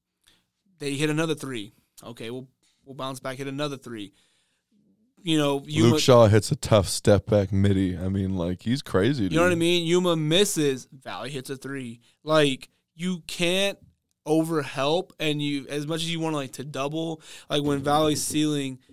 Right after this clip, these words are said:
Speaker 1: and then they're trying to feed the paint, and then you try to help, I try to help the helper, and then they just kick it out, dude. They have five shooters on the court at all times.
Speaker 2: But, I mean, it's more, you're right, absolutely.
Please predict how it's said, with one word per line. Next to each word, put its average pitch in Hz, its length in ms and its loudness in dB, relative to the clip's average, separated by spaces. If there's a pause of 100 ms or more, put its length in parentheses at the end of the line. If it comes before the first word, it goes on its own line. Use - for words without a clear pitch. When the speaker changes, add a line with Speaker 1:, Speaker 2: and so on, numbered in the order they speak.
(180)
Speaker 1:
and 147 220 -4
then 143 180 -2
they're 139 100 -6
trying 147 240 -6
to 135 40 -6
feed 151 380 -6
the 147 60 -8
paint, 143 400 -8
and 143 140 -8
then 139 200 -6
you 143 140 -8
try 147 240 -6
to 135 100 -6
help, 135 460 -8 (420)
I 120 40 -20
try 156 160 -10
to 139 40 -8
help 139 160 -8
the 135 80 -12
helper, 139 440 -8 (400)
and 147 280 -6
then 180 80 -4
they 202 200 -4
just 190 140 -10
kick 220 200 -12
it 208 100 -6
out, 214 420 -6
dude. 160 220 -8
They 196 160 -4
have 220 300 0
five 185 340 -2
shooters 165 480 -8
on 139 180 -12
the 139 80 -12
court 143 480 -10 (200)
at 147 160 -6
all 151 160 -4
times. 143 580 -10 (100)
Speaker 2:
But, 113 340 6
I 120 120 6
mean, 113 440 6
it's 117 280 4
more, 117 400 8
you're 113 360 8
right, 104 420 8
absolutely. 92 920 4